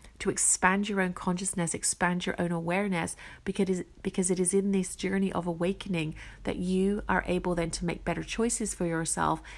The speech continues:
and ultimately, of course, better relationships. And you have better relationships with everybody else when you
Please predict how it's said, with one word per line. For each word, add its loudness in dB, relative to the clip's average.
and 2
ultimately, -2
of -14
course, -8
better -6
relationships. -2
And 0
you 0
have -2
better -2
relationships -2
with -6
everybody 2
else 0
when 4
you 2